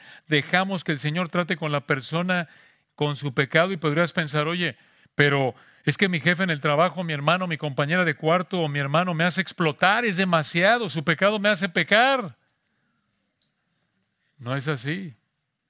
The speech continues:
De acuerdo con la Escritura, no es así. Tú pecas porque escoges ceder a la tentación de pecar contra esa persona. Dios en sa-, en su soberanía, sin ser el autor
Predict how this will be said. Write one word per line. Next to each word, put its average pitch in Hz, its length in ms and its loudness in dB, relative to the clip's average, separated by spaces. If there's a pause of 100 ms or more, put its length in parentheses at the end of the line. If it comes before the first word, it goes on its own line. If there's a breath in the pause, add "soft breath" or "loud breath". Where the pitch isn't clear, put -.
(140)
De 127 80 -4
acuerdo 156 300 -2
con 156 140 -4
la 147 60 -2
Escritura, 147 460 -4
no 143 140 -6
es 143 120 -4
así. 156 440 -6 (640 soft breath)
Tú 160 240 -2
pecas 170 640 -2 (320 soft breath)
porque 139 380 -2
escoges 156 720 -2
ceder 156 560 -4
a 139 100 0
la 131 200 -2
tentación 143 760 -4
de 151 100 0
pecar 147 460 -2
contra 147 320 -4
esa 143 200 -2
persona. 135 600 -6 (440 soft breath)
Dios 165 240 0
en 185 100 0
sa-, 151 320 -2
en 143 160 -6
su 143 300 -4 (300 loud breath)
soberanía, 151 840 0 (260 soft breath)
sin 143 180 -4
ser 165 240 0
el 165 140 0
autor 156 680 -2